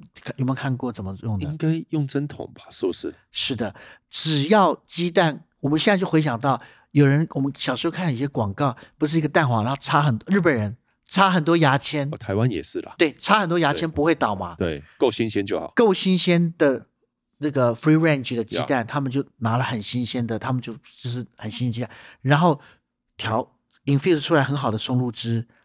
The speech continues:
Speaker 1: 调味过有咸味，然后用针筒，客人来的时候灌，他们要先抽一点点蛋黄出来，不然那个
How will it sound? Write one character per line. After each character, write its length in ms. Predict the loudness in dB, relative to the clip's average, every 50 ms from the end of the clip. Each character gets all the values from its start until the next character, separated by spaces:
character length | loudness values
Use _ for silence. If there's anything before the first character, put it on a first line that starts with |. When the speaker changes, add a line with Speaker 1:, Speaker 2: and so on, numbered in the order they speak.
| _ _
Speaker 1:
调 220 | -6 -2 0 2 4
味 140 | 4 4 2
过 180 | 4 2 2
有 80 | 2 0
咸 200 | -2 -4 -4 -2 -2
味， 140 | -4 -6 -8 -12 -20 -20 _
然 200 | 0 2 2 4
后 120 | 6 4
用 120 | 4 4 2
针 240 | 2 2 0 2 0
筒， 300 | -2 -4 -8 -8 -8 -10 -14 _ _ _ _ _ _ _
客 140 | -8 -2 0
人 80 | 2 2
来 100 | 2 2
的 80 | 0
时 100 | 0 -2
候 140 | -4 -4 -4 -6 _ _ _ _ _ _ _ _ _ _ _ _ _
灌， 260 | 0 0 2 2 0 -4 _ -14 -18 -18 -14 -6
他 180 | 0 2 2
们 120 | 2 2 0
要 100 | 0 0
先 260 | 0 -2 -2 -2 -2
抽 380 | -2 -4 -4 0 0 2 2 2
一 60 | 0
点 180 | 0 -2 -4
点 140 | -2 -4 -6
蛋 200 | -2 -2 -2 -2
黄 240 | -2 -4 -6 -6 -6
出 200 | -8 -12 -10 -8
来， 100 | -8 -6
不 160 | -2 0 2
然 140 | 4 4 4
那 80 | 2 0
个 120 | -2 -2